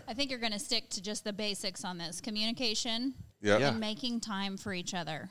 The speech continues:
Speaker 2: Yeah.
Speaker 3: Talk to her.
Speaker 1: Especially since we're all trapped at home so
Speaker 3: Maybe
Speaker 1: much
Speaker 3: some
Speaker 1: more.
Speaker 3: flowers.
Speaker 1: Maybe
Speaker 2: Yeah.
Speaker 1: you're spending too much time
Speaker 3: Some
Speaker 1: together.
Speaker 3: chocolate. Take her out to eat. And if you ask my wife, I never do any of that. So it'd probably help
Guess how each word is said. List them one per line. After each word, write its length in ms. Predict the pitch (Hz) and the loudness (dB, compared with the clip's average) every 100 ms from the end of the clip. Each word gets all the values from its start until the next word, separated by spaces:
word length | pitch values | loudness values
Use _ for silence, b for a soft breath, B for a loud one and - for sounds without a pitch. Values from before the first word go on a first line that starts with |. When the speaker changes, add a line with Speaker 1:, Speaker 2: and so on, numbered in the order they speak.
| - | -2
Speaker 2:
Yeah. 220 | 107 101 | 6 10
Speaker 3:
Talk 300 | 120 147 156 - | 12 12 10 4
to 160 | 156 147 | 6 6
her. 300 | 139 135 135 | 8 8 6
Speaker 1:
Especially 460 | 170 214 - 262 | 2 -2 -2 -4
since 260 | 247 269 - | -2 -4 -2
we're 80 | 240 | 0
all 140 | 220 | -2
trapped 300 | 226 233 220 | -2 -4 -4
at 100 | 220 | -6
home 220 | 220 214 | -4 -4
so 140 | 220 226 | -2 8
Speaker 3:
Maybe 220 | 156 139 | 10 10
Speaker 1:
much 60 | 117 | 8
Speaker 3:
some 140 | 107 | 6
Speaker 1:
more. 80 | 92 | 4
Speaker 3:
flowers. 920 | - 139 151 151 151 151 143 139 - - | 6 10 12 10 8 6 2 2 2 4
Speaker 1:
Maybe 100 | - | 6
Speaker 2:
Yeah. 60 | 107 | 8
Speaker 1:
you're 80 | 98 | 8
spending 360 | - 247 226 | 4 -2 -2
too 200 | - 277 | -2 0
much 260 | 262 196 - | 0 0 0
time 120 | 190 | -2
Speaker 3:
Some 80 | 190 | 2
Speaker 1:
together. 340 | 185 - 147 156 | 6 10 10 10
Speaker 3:
chocolate. 440 | 180 156 151 - | 6 6 6 6
Take 220 | 135 127 | 4 4
her 160 | - 117 | 6 8
out 180 | 117 - | 8 6
to 80 | 113 | 2
eat. 440 | 135 156 151 - - | 4 4 2 0 0
And 120 | 104 | 2
if 120 | - | 6
you 60 | 123 | 6
ask 220 | 131 - | 6 6
my 80 | 127 | 8
wife, 340 | 131 135 - | 10 8 6
I 40 | 107 | 8
never 240 | 123 120 | 8 8
do 180 | 113 101 | 6 4
any 260 | 131 151 151 | 6 8 8
of 120 | 147 | 10
that. 260 | 151 156 - | 12 10 10
So 120 | 127 | 10
it'd 160 | 127 | 10
probably 260 | - 220 170 | 10 10 12
help 180 | 170 165 | 12 10